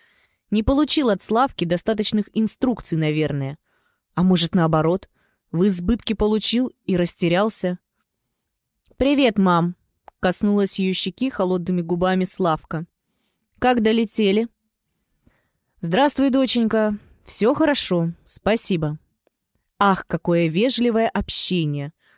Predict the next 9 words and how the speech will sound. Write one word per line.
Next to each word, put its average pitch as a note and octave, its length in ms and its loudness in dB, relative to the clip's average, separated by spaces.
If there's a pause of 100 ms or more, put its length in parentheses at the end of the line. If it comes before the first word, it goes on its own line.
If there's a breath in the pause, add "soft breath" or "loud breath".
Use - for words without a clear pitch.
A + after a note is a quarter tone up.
(120)
С - 200 -8
ума A#3 340 2
сойти! D#3 600 -4 (520 soft breath)
Какая C4 300 0
сердечная C4+ 720 0
встреча A#3 520 -2
матери G3 460 0
и F#3 160 -6
дочери! D#3+ 640 -4